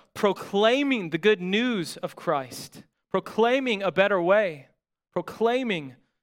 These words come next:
salvation that is found in the gospel. Before Jesus came and redeemed us, all of us were enemies of God. And that brings us to our conclusion this morning, that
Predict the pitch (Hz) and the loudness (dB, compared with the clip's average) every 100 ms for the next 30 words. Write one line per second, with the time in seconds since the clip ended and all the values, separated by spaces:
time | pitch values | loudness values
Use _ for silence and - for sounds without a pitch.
0 | _ _ - 170 139 190 208 - 165 147 | _ _ 0 0 2 0 0 -4 -6 -6
1 | - - 175 160 143 123 _ _ _ _ | -6 -4 -2 -2 -4 -12 _ _ _ _
2 | _ _ _ _ - 143 139 151 151 - | _ _ _ _ -12 -8 -4 -4 -6 -12
3 | - 117 - _ _ _ _ _ _ _ | -14 -16 -16 _ _ _ _ _ _ _
4 | _ _ _ _ _ - 170 233 240 160 | _ _ _ _ _ -12 -6 2 2 2
5 | 220 240 220 226 233 226 190 165 196 220 | -2 -2 -2 0 0 0 -2 -2 -2 0
6 | 226 202 - _ _ _ - 247 311 233 | 0 -2 -10 _ _ _ 0 4 4 2
7 | 147 123 120 - - - _ _ _ _ | 0 -8 -10 -18 -20 -20 _ _ _ _
8 | _ _ - 175 185 160 147 135 - 135 | _ _ -8 -4 -2 -2 -4 -8 -6 -6
9 | 120 113 - _ _ _ _ _ _ _ | -6 -14 -20 _ _ _ _ _ _ _
10 | _ _ _ _ _ _ _ _ _ _ | _ _ _ _ _ _ _ _ _ _
11 | _ _ _ - 160 175 160 170 156 147 | _ _ _ -8 -4 -4 -2 -4 -4 -8
12 | - - 156 135 127 _ - 135 139 127 | -12 -12 -8 -8 -10 _ -12 -12 -12 -10
13 | 147 139 131 127 - 139 127 120 123 139 | -8 -8 -8 -14 -14 -12 -12 -12 -10 -8
14 | 131 | -8